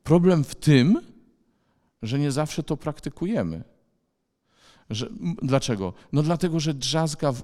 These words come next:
w cudzym oku bardziej boli. Bo to jest coś, e, zawsze się możemy wykazać, że ja to zauważyłem i, i mówię to w pierwszej osobie, bo ja jestem skłonny do pokazywania palcem. "O, ja to zauważyłem, nie widzieliście?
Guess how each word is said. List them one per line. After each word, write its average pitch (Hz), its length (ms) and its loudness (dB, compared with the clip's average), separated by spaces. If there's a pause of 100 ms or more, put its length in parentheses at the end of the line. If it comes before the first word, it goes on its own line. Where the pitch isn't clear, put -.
(120)
w - 100 -16
cudzym 139 400 -6
oku 131 260 -8
bardziej 120 420 -6
boli. 95 460 -6 (1700)
Bo 131 400 -2
to 175 120 -2
jest 151 220 -2
coś, - 420 -2 (420)
e, 82 160 -10 (340)
zawsze 107 280 -8
się - 100 -6
możemy 113 360 0
wykazać, 110 480 -2
że 98 100 -2
ja 95 100 -2
to 98 140 -6
zauważyłem 87 720 -8
i, 98 200 -8
i 117 60 -4
mówię 107 240 -4
to 101 120 -12
w - 60 -20
pierwszej 95 300 -6
osobie, 82 380 -10
bo 85 120 -8
ja 92 120 -4
jestem 95 340 -8 (320)
skłonny 98 480 -4
do 87 100 -6
pokazywania 90 640 -8
palcem. 76 500 -10 (260)
"O, 117 240 0 (120)
ja 127 160 0
to 127 140 -6
zauważyłem, 107 500 -2
nie 131 100 2
widzieliście? 113 640 -2